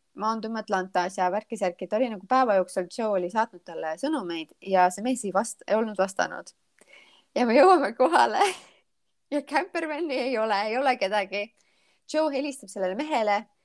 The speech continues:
see läheb otse voicemaili. Minul kohe paanika, ei, me saimegi nüüd tüssata, vaata, et oligi nagu liiga hea, et olla tõsi, vaata, et sa said nagu selles hinnas nii palju alla ja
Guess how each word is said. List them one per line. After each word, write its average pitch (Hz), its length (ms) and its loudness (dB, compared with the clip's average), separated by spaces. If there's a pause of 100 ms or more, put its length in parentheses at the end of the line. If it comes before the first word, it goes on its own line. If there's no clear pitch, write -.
(240)
see 233 120 0
läheb 240 220 2
otse 226 240 -6
voicemaili. 180 560 -6 (1500)
Minul 254 460 8
kohe 285 320 6 (160)
paanika, 262 840 -2
ei, 262 240 -2
me 233 120 -8
saimegi 226 440 -8
nüüd 180 160 -10
tüssata, 320 640 0
vaata, 240 480 -6
et 202 300 -10
oligi 240 340 -4
nagu 190 240 -12
liiga 254 320 -4
hea, 247 240 4
et - 160 -4
olla 185 160 -4
tõsi, 269 320 -2
vaata, 196 380 0
et - 20 -18
sa 185 140 -6
said 208 260 -2
nagu 175 180 -10
selles 180 300 -8
hinnas 285 380 0
nii 233 100 -12
palju 220 240 -4
alla 196 380 0
ja 185 140 0